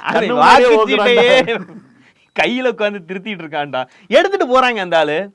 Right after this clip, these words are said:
Speaker 1: சீட்டு மொத்தத்தையும் காமிக்கணும்ல கவுன்சிலர்களுக்கு.
Speaker 2: ஆமா.
Speaker 1: அது அவர் தூக்கிட்டு பின்னாடி போறாரு.
Speaker 2: அதான்.
Speaker 1: சண்டை போட்டு புடுங்கிட்டு போறாப்ல. அந்த ஆள் வந்து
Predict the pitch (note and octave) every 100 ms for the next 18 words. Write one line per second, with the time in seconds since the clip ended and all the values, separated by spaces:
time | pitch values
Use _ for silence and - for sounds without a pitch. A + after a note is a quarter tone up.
0 | _ _ - F#4 F#4 C4 C4+ D4+ D#4 D4+
1 | A3 C4+ E4+ C#4+ B3+ G3+ B3 F#3+ D3 A#3+
2 | C#4+ B3+ G#3 F3 G#3+ G#3+ F#3+ A2 - -
3 | A3+ G#3 A#3 D#4 E4 E4 C#4 B3+ D4+ B3+
4 | A3 C4 F3+ B2 B2 D#3 A3+ D#4 F4+ E4
5 | F4 D#4 B3 D4 C#4 A#3 D#4+ C4+ G3+ D#3+
6 | G3 G#3 F3 D#3+ A#3 D4 D4+ C4+ B3 C4+
7 | F4